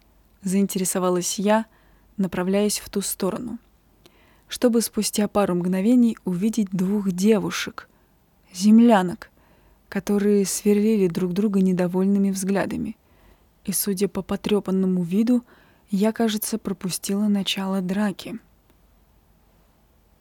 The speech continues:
«Это две высших», наклонившись к моему уху, прошептал Тайр. «Постоянно устраивают стычки,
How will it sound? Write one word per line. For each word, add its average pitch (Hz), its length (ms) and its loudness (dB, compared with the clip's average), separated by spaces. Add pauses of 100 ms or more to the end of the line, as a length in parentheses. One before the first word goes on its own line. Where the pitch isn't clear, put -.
(140)
«Это 196 240 -4
две 196 260 2
высших», 196 600 -2 (800)
наклонившись 185 720 -2
к - 80 -12
моему 185 380 -2
уху, 214 280 -6
прошептал 185 720 -8 (100)
Тайр. 180 380 -8 (880)
«Постоянно 254 580 4
устраивают 185 640 -2
стычки, - 640 -8